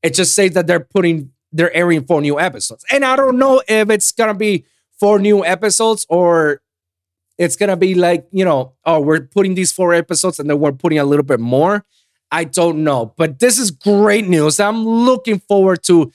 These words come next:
to see this in, in episodes for Naruto because Boruto has been coming down to shit.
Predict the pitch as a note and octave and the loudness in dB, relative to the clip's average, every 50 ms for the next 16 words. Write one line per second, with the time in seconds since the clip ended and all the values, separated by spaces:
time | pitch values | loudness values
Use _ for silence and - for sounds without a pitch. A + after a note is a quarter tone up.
0 | _ _ _ _ _ _ _ - - E3+ D3+ - - G3+ F3+ D#3 F#3 F3+ E3 - | _ _ _ _ _ _ _ -8 -4 -4 -2 0 0 -2 0 2 0 0 0 -2
1 | - - F3 E3+ - F3+ F3 E3+ _ - F3 E3+ - F3 C#3 - C#3+ C3 B2+ - | -6 -8 -8 -6 -4 -6 -6 -6 _ -4 -4 -2 -2 -4 -2 0 -2 -2 -2 -2
2 | C#3+ B2+ C#3 C#3+ C3+ A#2+ - - G2+ - - G2+ F#2+ A2 G#2 F#2+ - - F3 G#3+ | -4 -2 0 0 -2 -2 -4 -8 -14 -14 -12 -8 -8 -8 -8 -8 -4 0 0 2
3 | A3+ A3 - G3+ F#3 E3 E3 D#3+ C#3 - C3 B2 A2+ - - - B2+ A2+ A2 G2 | 2 0 -2 -4 -6 -4 -4 -6 -6 -4 -6 -6 -6 -8 -8 -6 -6 -4 -4 -6
4 | F#2+ F#2+ F#2 F#2 E2+ - D2+ C#2 - - - - - - D3+ F#2 - _ - | -4 -4 -4 -4 -6 -10 -14 -12 -12 -10 -8 -8 -2 -2 -2 -2 -2 _ -20